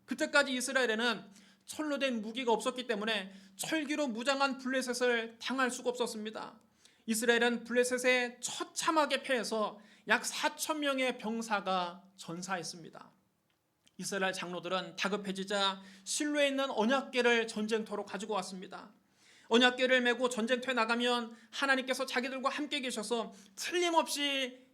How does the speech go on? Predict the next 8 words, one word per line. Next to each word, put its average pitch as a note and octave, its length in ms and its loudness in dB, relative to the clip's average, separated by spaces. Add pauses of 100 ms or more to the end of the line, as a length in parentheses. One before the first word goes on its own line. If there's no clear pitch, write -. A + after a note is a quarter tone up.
(200)
블레셋 A#3+ 380 0
사람들의 A3 440 0
손에서 G3 600 -4
구원하실 G3 520 -2
것이라 D#3 600 -4
생각한 F#3 420 -10
것입니다. D#3 540 -14 (400)
그들은 G3+ 440 0